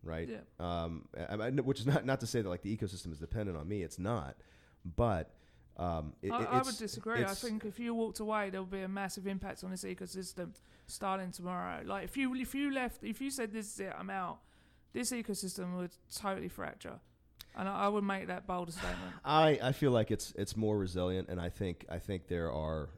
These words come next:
Speaker 1: I think there are others who would be able to step up. I mean, that's one of the things I do think about. Like, am I somehow holding things back? But again, it goes back to, you know, I feel like, y-, you know, the least I can do is, is to try and make sure that, that, that, you know, that we as a company are,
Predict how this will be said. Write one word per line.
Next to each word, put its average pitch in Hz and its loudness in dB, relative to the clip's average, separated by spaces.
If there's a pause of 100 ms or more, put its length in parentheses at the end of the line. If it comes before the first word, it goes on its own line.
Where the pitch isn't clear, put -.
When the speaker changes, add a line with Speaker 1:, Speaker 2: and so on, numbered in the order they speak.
Speaker 1:
I 82 -4
think 101 -2
there 98 2
are 80 2
others 87 0
who - -4
would 87 -2
be 82 -2
able 78 -4
to 76 -6
step - -4
up. 78 -2 (100)
I 85 0
mean, 87 2
that's 87 -2
one 104 2
of 95 2
the 87 -6
things 85 -6
I 80 -4
do 110 -4
think 120 -4
about. - -4
Like, - -6
am 85 -4
I 98 -2
somehow 90 -2
holding 80 -4
things 78 -8
back? 98 0
But 95 0
again, 101 2
it 92 -2
goes 110 2
back 107 0
to, 87 -2 (520)
you 87 -2
know, 78 -2
I 98 2
feel 110 2
like, 85 -2 (160)
y-, 98 -8 (200)
you 92 -4
know, 76 -6 (100)
the 104 0
least 113 -2
I 80 -6
can 73 -12
do 60 -14 (260)
is, 78 -4
is 82 -6
to - -10
try 85 -2
and 78 -4
make 80 -4
sure 90 0
that, 82 -6
that, 80 -6
that, 80 -2 (360)
you 87 -2
know, 82 -2
that - -6
we 95 0
as 101 -2
a 95 -6
company 95 -2 (120)
are, 76 -4